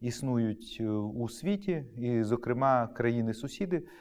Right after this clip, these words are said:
використовують, е, більше ніж, е, триста таких, е,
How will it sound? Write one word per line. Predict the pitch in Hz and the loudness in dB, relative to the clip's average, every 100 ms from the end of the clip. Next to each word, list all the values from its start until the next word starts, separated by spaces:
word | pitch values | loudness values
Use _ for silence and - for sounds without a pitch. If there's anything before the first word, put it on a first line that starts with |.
| - - | -12 -6
використовують, | 123 123 117 135 120 117 107 - | -4 -4 0 2 2 0 -2 -4
е, | 110 107 | -2 -2
більше | 107 139 - 117 | -2 -2 -2 -2
ніж, | 120 110 - - | 0 -2 -4 -6
е, | 110 107 101 - - - | -4 -2 -4 -8 -14 -6
триста | - 139 135 - 104 104 - - _ - | 0 2 2 -4 -6 -6 -18 -20 _ -2
таких, | 127 - 123 - - 110 | -2 2 0 0 -6 -6
е, | 104 104 | -4 -4